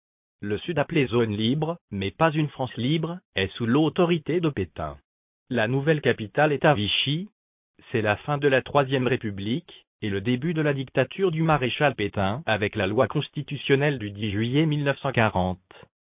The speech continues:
Passons maintenant la deuxième partie. Le grand B régime de Vichy, collaboration, résistance. Cette partie se développe en trois sous-titres.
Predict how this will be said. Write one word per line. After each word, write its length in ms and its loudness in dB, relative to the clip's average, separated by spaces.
Passons 320 0
maintenant 500 2
la 140 0
deuxième 460 0
partie. 440 -2
Le 180 0
grand 220 0
B 60 2
régime 520 0
de 80 -2
Vichy, 580 -2
collaboration, 1000 0
résistance. 800 0
Cette 220 -4
partie 400 2
se 120 -2
développe 460 2
en 80 2
trois 240 0
sous-titres. 720 -8